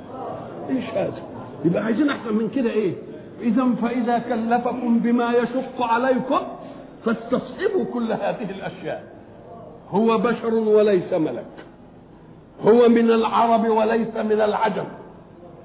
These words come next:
هو من قبيلتكم التي نشأ بينكم فيها، هو ممن تعرفون سلوكه قبل أن يبلغ عن الله، فما كذب على البشر في حق البشر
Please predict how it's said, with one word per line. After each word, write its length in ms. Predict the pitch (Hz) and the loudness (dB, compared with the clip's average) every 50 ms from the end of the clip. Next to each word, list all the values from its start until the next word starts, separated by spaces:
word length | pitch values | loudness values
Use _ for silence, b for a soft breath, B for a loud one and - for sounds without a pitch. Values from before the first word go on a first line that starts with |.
| - - - - - - | -20 -20 -20 -20 -10 0
هو 260 | 143 214 233 247 240 | 2 4 6 6 6
من 200 | 240 247 233 220 | 6 6 4 2
قبيلتكم 840 | - - 233 233 202 240 247 233 233 247 247 - - 247 - - 233 | 0 0 0 2 2 2 4 4 2 2 2 0 0 -2 -2 0 0
التي 580 | 240 226 233 226 226 240 226 - 254 247 220 - | 2 2 2 2 2 0 0 0 0 0 0 0
نشأ 380 | 190 233 254 247 247 226 214 214 | 0 -2 -2 -2 -4 -2 0 0
بينكم 560 | 208 220 214 214 214 226 214 - 262 247 233 | 2 2 2 2 2 0 0 -2 -4 -6 -4
فيها، 380 | - 262 277 247 196 - 143 - - - - B B B B B B - - | -4 -2 -2 -2 -2 -4 -8 -12 -14 -16 -18 B B B B B B 0 2
هو 200 | 254 277 285 269 | 4 4 6 6
ممن 440 | 262 294 311 277 262 254 247 226 180 - | 6 6 6 6 4 2 0 0 -2 -2
تعرفون 600 | 180 - 208 220 226 - - 254 233 226 220 214 | -2 -2 -2 -2 -2 -4 -2 -2 0 0 0 -2
سلوكه 440 | 220 226 214 208 208 196 - - | -2 -2 0 0 0 0 0 -2
قبل 440 | 185 202 220 185 - 220 190 190 202 | -2 -2 -4 -2 -2 -2 0 0 -2
أن 140 | 202 190 196 | -2 -2 -2
يبلغ 580 | 190 196 185 175 180 180 180 180 196 185 180 175 | -2 0 0 0 -2 -2 -2 0 0 0 0 -2
عن 200 | 175 165 160 165 | -2 0 2 2
الله، 360 | 160 151 147 151 135 120 - - B B B B B B - | 4 4 4 4 2 2 -2 -4 B B B B B B 2
فما 320 | 196 240 269 277 285 269 254 | 4 6 6 6 6 4 2
كذب 480 | 254 - 277 294 269 240 240 214 226 | 4 6 6 6 6 6 4 4 4
على 260 | 220 - 208 214 226 | 2 2 4 4 6
البشر 520 | 214 208 190 165 208 269 254 240 233 220 220 | 6 4 4 4 4 4 4 4 2 2 2
في 160 | - 190 185 | 2 0 0
حق 300 | - - - - - - | 0 0 -2 -2 2 2
البشر 400 | 202 185 170 - 190 180 165 | 2 2 2 2 0 0 -4